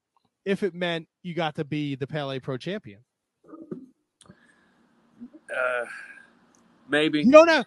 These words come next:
Speaker 1: it doesn't have to
Speaker 2: Maybe,
Speaker 1: be, like, a
Speaker 2: maybe.
Speaker 1: full shit. It could be a shark.
Speaker 2: There, there are some stipulations here.
Speaker 1: And it doesn't have to be,
Speaker 2: <laughs>
Speaker 1: it doesn't have to be in the ring. You could be, like, at the Target. You could be, like, in the mosh pit,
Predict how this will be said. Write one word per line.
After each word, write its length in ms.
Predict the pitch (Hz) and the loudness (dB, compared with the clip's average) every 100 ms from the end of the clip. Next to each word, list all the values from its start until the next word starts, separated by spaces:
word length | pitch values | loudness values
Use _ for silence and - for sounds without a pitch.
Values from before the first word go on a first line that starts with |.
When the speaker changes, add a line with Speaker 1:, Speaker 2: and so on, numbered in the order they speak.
| - | -4
Speaker 1:
it 80 | 214 | 2
doesn't 180 | 311 302 | 6 8
have 100 | 302 | 6
to 60 | 135 | 4
Speaker 2:
Maybe, 40 | |
Speaker 1:
be, 60 | - 277 | -2 0
like, 60 | |
a 160 | 262 294 | 6 6
Speaker 2:
maybe. 200 | 285 127 | 6 2
Speaker 1:
full 140 | 226 - - | -2 -2 -2
shit. 160 | 233 | -2
It 160 | - - | -4 -6
could 140 | 220 | -4
be 160 | 156 233 | -2 -2
a 40 | 190 | -2
shark. 400 | - 190 123 - | -4 -6 -6 2
Speaker 2:
There, 180 | 143 151 | 4 6
there 180 | 151 151 | 6 4
are 120 | 160 | 2
some 160 | 156 143 | -4 -8
stipulations 760 | 160 151 143 147 143 131 110 | -6 -6 -4 -4 -6 -14 -12
here. 240 | 117 107 - _ _ 214 | -8 -8 -10 _ _ 0
Speaker 1:
And 120 | 269 | 4
it 40 | |
doesn't 260 | 220 302 311 | 6 6 6
have 200 | 202 - | 4 4
to 200 | 302 294 | 4 4
be, 80 | 208 | 2
Speaker 2:
<laughs> 280 | 202 - 202 | 0 -2 -4
Speaker 1:
it 200 | - - | -4 4
doesn't 280 | 311 262 302 | 4 6 2
have 140 | 285 | 0
to 100 | 294 | 0
be 140 | 302 285 | -2 0
in 100 | 262 | 0
the 80 | |
ring. 360 | 233 277 247 143 | 0 2 0 -2
You 120 | 185 | -6
could 160 | 202 165 | -6 -6
be, 140 | 202 | -4
like, 240 | 190 175 175 | -2 -4 -6
at 140 | 147 | -10
the 60 | 135 | -12
Target. 680 | - 226 240 202 233 220 | -2 0 2 0 0 0
You 120 | 170 156 | -2 -12
could 160 | 147 | -14
be, 160 | 160 160 | -10 -6
like, 280 | 151 147 151 | -6 -8 -10
in 80 | |
the 80 | 127 | -12
mosh 340 | 143 208 226 - | -6 -6 -6 -6
pit, 440 | 220 214 208 202 | -4 -2 -2 -6